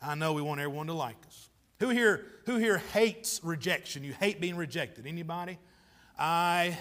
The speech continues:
hate it, okay? Uh, I, I do. I hate being rejected. I want people to like me. Uh, not everybody does, but I want people to <laughs> like me, you know.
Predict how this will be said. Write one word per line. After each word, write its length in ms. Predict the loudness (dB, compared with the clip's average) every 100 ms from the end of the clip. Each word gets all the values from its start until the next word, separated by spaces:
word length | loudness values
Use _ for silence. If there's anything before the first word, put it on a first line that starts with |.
| -4
hate 260 | 2 2 2
it, 240 | -4 -8 -8
okay? 540 | -6 0 2 2 -2 -10 -20 -14 -6
Uh, 60 |
I, 640 | -2 0 -2 -2 -4 -2 -2
I 20 |
do. 400 | 0 0 -2 -6 -14 -20 -8
I 120 | -4
hate 180 | -2 0
being 140 | 0
rejected. 560 | -2 0 2 2 2 4
I 60 |
want 180 | 4 4
people 240 | 2 0 0
to 60 |
like 360 | 2 4 4 2
me. 160 | -6 -6 -16 -14
Uh, 160 | -12 -10 -8
not 120 | -6
everybody 280 | -4 -4 -2
does, 340 | 2 2 2
but 100 | 4
I 60 | 6
want 220 | 6 4
people 240 | 0 -4
to 220 | -4 -4 0
<laughs> 40 |
like 220 | 0 0 -6
me, 140 | -8
you 100 | -8
know. 380 | -6 -4 -4 -6